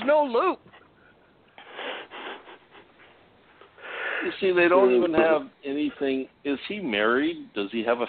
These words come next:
Speaker 2: family? Um, 'cause there's nothing on Wikipedia about him, if he's married or not.
Speaker 1: No idea.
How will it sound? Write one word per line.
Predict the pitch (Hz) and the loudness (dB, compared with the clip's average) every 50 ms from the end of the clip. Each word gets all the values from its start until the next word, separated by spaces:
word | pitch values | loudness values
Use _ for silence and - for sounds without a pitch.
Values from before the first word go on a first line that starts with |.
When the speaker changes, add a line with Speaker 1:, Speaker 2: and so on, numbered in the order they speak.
| - - | -4 -4
Speaker 2:
family? | 98 87 87 90 98 117 131 151 156 151 143 - - - _ _ _ _ _ _ _ _ _ _ - - _ _ _ _ _ _ _ | -4 -2 -4 -4 -4 -4 -4 -2 -4 -4 -6 -10 -18 -20 _ _ _ _ _ _ _ _ _ _ -20 -20 _ _ _ _ _ _ _
Um, | - 95 98 98 98 98 95 95 98 98 98 - _ - | -2 0 2 4 4 2 2 0 -4 -8 -10 -14 _ -8
'cause | 107 101 98 | -6 -6 -4
there's | 104 104 95 104 | -4 -6 -4 -2
nothing | 113 123 143 - - 123 110 | 0 0 0 0 -2 -4 -2
on | 104 104 101 101 | -2 -2 -2 -2
Wikipedia | 110 110 - - - - - 117 110 107 98 87 80 | -4 -6 -8 -14 -12 -8 -6 -6 -4 -2 -2 -4 -2
about | - 85 87 87 87 | 0 0 0 0 0
him, | 87 87 85 - - | -2 -4 -8 -10 -12
if | 90 - | -10 -6
he's | - - - - | -4 -4 -4 -4
married | 90 90 90 92 98 98 95 | -4 -2 0 2 2 2 0
or | 90 85 82 | 0 -2 -2
not. | 80 80 82 80 - - _ - - _ _ _ _ _ _ _ _ _ _ _ _ _ _ _ _ _ _ _ _ _ _ _ _ _ _ _ _ _ - - - _ _ _ _ _ _ _ _ _ _ _ _ _ _ _ _ _ _ _ _ _ _ _ _ _ _ _ _ _ _ _ _ _ _ _ _ _ _ - - _ _ 135 | 0 0 0 -2 -4 -8 _ -20 -20 _ _ _ _ _ _ _ _ _ _ _ _ _ _ _ _ _ _ _ _ _ _ _ _ _ _ _ _ _ -20 -20 -20 _ _ _ _ _ _ _ _ _ _ _ _ _ _ _ _ _ _ _ _ _ _ _ _ _ _ _ _ _ _ _ _ _ _ _ _ _ _ -20 -20 _ _ -18
Speaker 1:
No | 151 175 185 330 | -14 -8 -6 -4
idea. | - - - 120 113 104 | -4 -6 -8 -14 -18 -18